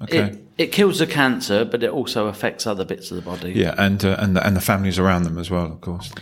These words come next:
Speaker 2: Yeah,
Speaker 1: Yeah.
Speaker 2: and again, the
Speaker 1: Yeah.
Speaker 2: family is what's being affected because mum and the child or dad and the child are up to hospital for seven weeks and
Speaker 1: Yeah.
Speaker 2: then come back home. This is where, like, the caravans,
Speaker 1: Yes.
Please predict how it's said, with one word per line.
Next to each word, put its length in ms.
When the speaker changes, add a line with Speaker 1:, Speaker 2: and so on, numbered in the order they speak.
Speaker 2:
Yeah, 520
Speaker 1:
Yeah. 100
Speaker 2:
and 180
again, 420
the 60
Speaker 1:
Yeah. 60
Speaker 2:
family 440
is 140
what's 180
being 280
affected 640
because 240
mum 260
and 420
the 120
child 420
or 140
dad 240
and 160
the 40
child 460
are 240
up 160
to 80
hospital 480
for 100
seven 380
weeks 480
and 280
Speaker 1:
Yeah. 340
Speaker 2:
then 180
come 180
back 220
home. 480
This 160
is 120
where, 240
like, 280
the 60
caravans, 840
Speaker 1:
Yes. 360